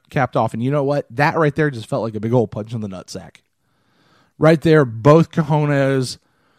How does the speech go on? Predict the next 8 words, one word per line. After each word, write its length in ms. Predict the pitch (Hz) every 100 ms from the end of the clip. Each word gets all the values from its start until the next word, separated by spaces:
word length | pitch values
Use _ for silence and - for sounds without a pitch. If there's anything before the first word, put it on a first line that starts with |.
| _ _
two 180 | - 190
knuckles, 720 | 170 151 - 139 131 123 - _ _
just 260 | 139 - -
poof. 380 | - - - - _ _ _ _ _ _ _ _ _ _ _ _ _ _ _ _ _ _ _ _ _ _ _ _ _ -
On 100 | 139
the 60 | 139
bright 300 | 160 240 -
side, 360 | 110 104 165